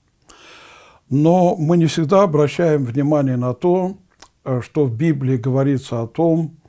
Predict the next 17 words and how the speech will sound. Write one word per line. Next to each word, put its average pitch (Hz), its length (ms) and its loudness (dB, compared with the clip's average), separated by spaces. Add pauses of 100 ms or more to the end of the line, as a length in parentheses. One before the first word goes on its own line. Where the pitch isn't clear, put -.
(600)
что 143 320 0
божественные 151 720 0
наказания 139 800 -2
чаще 135 440 -4
всего, 160 600 -4 (500)
они 143 300 0
носят 147 640 -2 (420)
педагогический 139 1000 -2
характер. 127 720 -6 (880)
И 156 80 -4
тогда, 160 480 2
когда 127 380 -2
Господь 135 580 -2
наказывает 123 800 -2 (420)
отдельно 135 560 0
взятого 117 560 -4
человека, 139 920 -4